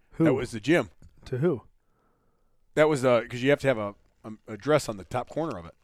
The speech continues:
Speaker 1: Mm.
Speaker 2: The return.
Speaker 1: You didn't have a P O box?
Speaker 2: No, I didn't have shit. I didn't know what to do.
Speaker 1: Wow.
Speaker 2: So I just put the gym down there. Fucking Maselli, the owner of the gym, would get fucking shirts returned to him sometimes. Like, "Hey, you got mail here."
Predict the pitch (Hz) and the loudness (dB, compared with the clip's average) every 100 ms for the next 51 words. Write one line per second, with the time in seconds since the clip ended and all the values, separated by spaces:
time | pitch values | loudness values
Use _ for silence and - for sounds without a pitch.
0 | _ _ - 190 156 110 - - 107 95 | _ _ -8 -6 -6 -8 -14 -10 -8 -6
1 | 92 104 175 135 - _ _ - - - | -8 0 0 0 -4 _ _ -20 -20 -16
2 | - 143 131 147 117 123 135 160 165 - | -8 -6 -4 -4 -4 -4 0 0 0 -4
3 | - _ _ _ _ - - 160 185 151 | -18 _ _ _ _ -20 -4 8 10 10
4 | 160 - 208 139 165 165 - 190 196 - | 6 4 4 6 4 2 2 0 0 -2
5 | _ - 113 104 - 170 - 139 113 120 | _ -8 -6 -4 4 4 4 -2 0 6
6 | 233 202 123 107 95 - _ - - _ | 6 6 4 0 -12 -16 _ -20 -20 _
7 | _ _ - 180 180 139 - 220 202 175 | _ _ 2 4 4 2 6 8 10 8
8 | 147 156 180 160 135 208 151 147 - 139 | 8 4 4 2 2 2 2 0 0 -2
9 | 113 196 208 143 - 131 123 117 127 117 | 0 2 2 -2 -2 -2 -4 -6 -6 -4
10 | 117 107 - _ _ _ _ _ 131 160 | -4 -6 -12 _ _ _ _ _ 6 10
11 | 202 175 - 151 190 151 147 143 | 10 10 6 8 8 8 6 4